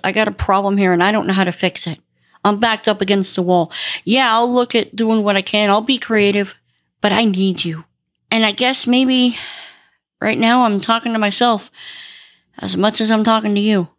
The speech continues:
because that's what God is communicating to me even. It's in those times when we're desperate we're afraid, we're not sure how we're gonna make things happen, that we need him the most. I don't know what you're dealing with. I don't know what your struggle is, especially in these times.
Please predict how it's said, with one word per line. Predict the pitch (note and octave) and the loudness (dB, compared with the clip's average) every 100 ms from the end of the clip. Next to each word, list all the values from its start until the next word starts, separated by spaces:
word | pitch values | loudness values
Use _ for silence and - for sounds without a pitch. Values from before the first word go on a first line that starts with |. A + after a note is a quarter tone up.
| _ _ _ - | _ _ _ -8
because | G3 G3+ | -2 0
that's | G3+ G3+ | 0 0
what | G#3 G#3 | -2 0
God | G#3 | 0
is | G3+ | -2
communicating | - G#3 G#3 G3 G#3 - F#3 | -2 0 2 2 0 0 0
to | |
me | F3+ F#3 E3+ | 0 2 2
even. | D#3+ E3 D#3+ - _ _ _ - | 0 -4 -8 -14 _ _ _ -10
It's | F#3 | -2
in | A#3 B3 | 0 2
those | A#3+ - | 2 -2
times | - A#3 A3+ G#3 | -2 0 0 -2
when | G#3 | 0
we're | F#3+ F3+ | 0 0
desperate | G3 G3 - G3 F3 - _ _ _ - | 0 0 -2 -6 -6 -10 _ _ _ -2
we're | G#3+ | 0
afraid, | G3 - A#3 F#3+ | 2 2 2 2
we're | G3 | 0
not | G#3 G3 | 0 -2
sure | - G#3+ | -2 0
how | G#3 | 0
we're | F#3+ | 0
gonna | G#3 G3 | 0 2
make | G3+ | 0
things | - F#3+ F3+ | 2 0 2
happen, | F#3 F3+ E3+ E3 _ _ _ _ | 0 0 -4 -12 _ _ _ _
that | F#3+ F#3+ | -2 2
we | G3 | 2
need | F#3+ F#3+ | 4 2
him | F3+ E3+ | 2 0
the | - | 0
most. | E3 - - - - - _ _ _ _ _ _ _ - - - - - _ | -4 -4 -6 -8 -8 -18 _ _ _ _ _ _ _ -20 -20 -20 -20 -20 _
I | G#3+ | 0
don't | A3+ - | 0 2
know | A3+ | 2
what | A3 G#3+ | 2 0
you're | G#3+ | 0
dealing | G3+ G#3 A3 | 2 2 2
with. | A3 A#3 - - - _ _ _ - | 2 0 -4 -18 -20 _ _ _ -4
I | F#3+ | 0
don't | G3+ G#3 | 2 2
know | A3 | 2
what | G#3 G#3 | 2 0
your | G3+ | -4
struggle | - G3 F#3+ G#3 G#3+ | 0 0 2 0 0
is, | A3 G3 | 0 -2
especially | F3+ - G3+ - G#3+ | -2 -2 -2 0 0
in | G#3 | 2
these | G3+ F#3+ | 2 0
times. | - F#3 G3 G#3+ - | 0 2 2 -2 -8